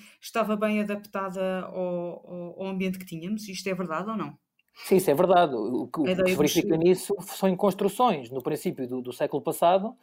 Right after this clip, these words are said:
Speaker 2: não é? De, com as paredes grossas, de pedra, eh, e, e, eh, com as ruas estreitas no enquadramento das cidades.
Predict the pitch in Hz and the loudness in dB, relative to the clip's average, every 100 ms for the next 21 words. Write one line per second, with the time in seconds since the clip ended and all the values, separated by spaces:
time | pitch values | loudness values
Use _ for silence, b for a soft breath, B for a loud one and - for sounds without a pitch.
0 | b b b 135 127 165 175 - 143 131 | b b b -8 -6 -6 -8 -10 -8 -8
1 | - 139 156 151 147 156 160 - 120 - | -2 0 2 2 4 6 4 0 -8 -6
2 | 131 151 151 135 127 - b b b 120 | 0 2 2 2 0 -4 b b b -6
3 | - 156 160 147 131 127 113 - 143 131 | -4 0 2 2 -2 -4 -6 -2 -2 2
4 | 160 156 - 160 160 170 151 135 143 147 | 4 4 0 2 4 4 2 -2 0 2
5 | 147 151 139 147 - 180 175 139 | 2 0 -2 -2 0 4 4 4